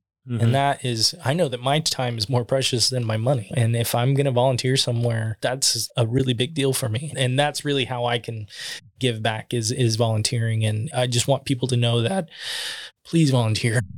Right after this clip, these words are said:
Speaker 2: You know, if you can't give, don't worry about it. Like, volunteer your time. It is better than gold.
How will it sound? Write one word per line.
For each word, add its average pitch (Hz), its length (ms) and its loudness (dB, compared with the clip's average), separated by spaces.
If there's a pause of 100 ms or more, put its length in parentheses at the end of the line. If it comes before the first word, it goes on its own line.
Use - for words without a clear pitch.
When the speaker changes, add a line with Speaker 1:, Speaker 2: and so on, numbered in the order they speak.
(320)
Speaker 2:
You 135 160 -2
know, 131 240 2
if 135 220 -2
you 151 80 -2
can't 156 340 0
give, 139 560 2
don't 143 160 2
worry 123 200 2
about 113 180 -4
it. 175 160 -12 (160)
Like, 110 280 -6
volunteer 131 440 2
your 117 100 -2
time. 113 420 -2
It 117 140 4
is 110 300 0 (440)
better 131 200 2
than 123 140 2
gold. 113 340 -2